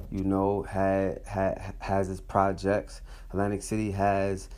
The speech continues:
its gangs, uh, you know, shootings and homicides. And I'm not saying that to brag, but, uh, but just for context, right? Atlantic City also had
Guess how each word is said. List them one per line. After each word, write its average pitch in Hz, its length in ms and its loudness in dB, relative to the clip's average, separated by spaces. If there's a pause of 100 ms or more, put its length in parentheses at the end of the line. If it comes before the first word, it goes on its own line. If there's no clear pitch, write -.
(120)
its - 160 -2
gangs, 98 720 0 (360)
uh, 92 600 0
you 98 140 -4
know, 98 440 2
shootings 104 760 0
and 87 220 -6 (340)
homicides. 104 800 2
And 95 100 2
I'm 110 120 2
not 101 200 4
saying 107 300 0
that 92 200 -2
to - 80 -6
brag, 104 640 4
but, - 120 -8 (400)
uh, 90 640 2 (580)
but - 280 0
just - 220 -4
for 95 140 0
context, 110 840 0
right? 98 320 2 (260)
Atlantic 104 320 0
City 110 400 -2 (300)
also 107 400 2
had 101 600 0